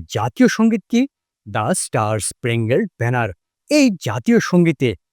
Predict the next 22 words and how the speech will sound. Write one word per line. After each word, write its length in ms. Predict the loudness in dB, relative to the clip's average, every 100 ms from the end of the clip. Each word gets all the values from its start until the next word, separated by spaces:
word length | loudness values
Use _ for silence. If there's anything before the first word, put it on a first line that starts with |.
| -6
একটি 340 | -6 -4 -4
লাইন 440 | -2 -2 -2 0 4
ব্যবহার 420 | 4 4 4 2
হয়েছে, 420 | 2 0 -2 -4 -6 _ -10
সেটি 340 | 0 2 2
হলো, 300 | 2 2 0 -4 _ _ -4
"And 180 | -2 0
the 120 | 0 0
rockets 560 | 2 0 2 0 0 -6 _ _
red 180 | 0 0 2
glare, 300 | 0 2 -2 -8 _ -6
the 320 | -2 -2 -4 -2
bombs 320 | -2 0 -2 -6 -8 -4
blasting 420 | -4 -4 -4 -2 -2
in 80 | -2 -4 -2
air।" 320 | 0 -2 -4 -14 _ _ _ _ _
এবার 280 | 4 6 4
যদি 220 | 4 4
বলি 300 | 4 2 0 0
এই 300 | 2 4 2
লাইনের 460 | 0 0 4 4
সঙ্গে 460 | 2 2 2 2 -2